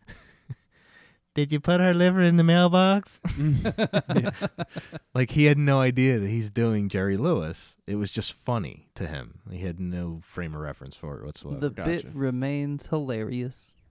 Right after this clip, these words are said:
Speaker 1: Yes.
Speaker 3: So you like Scream, George?
Speaker 2: I do, man.
Speaker 3: Kinda scary, right?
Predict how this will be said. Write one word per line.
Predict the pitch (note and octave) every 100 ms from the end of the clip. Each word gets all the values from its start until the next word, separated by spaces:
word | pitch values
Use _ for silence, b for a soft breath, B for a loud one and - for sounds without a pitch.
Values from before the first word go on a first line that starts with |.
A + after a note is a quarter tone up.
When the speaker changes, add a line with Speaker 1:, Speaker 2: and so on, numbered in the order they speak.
| _
Speaker 1:
Yes. | F#2 C#2+ - - _ _ _ _ _
Speaker 3:
So | -
you | F3+ F3+
like | F3+ -
Scream, | - E3+ E3 D#3+
George? | D#3 D#3+ D3+ - - _ _ _ _ _ _ _ _ -
Speaker 2:
I | G3
do, | - G3 -
man. | - F2+ F#2
Speaker 3:
Kinda | - A#3
scary, | A3+ - D3 A3 E3
right? | - C#3+ G3+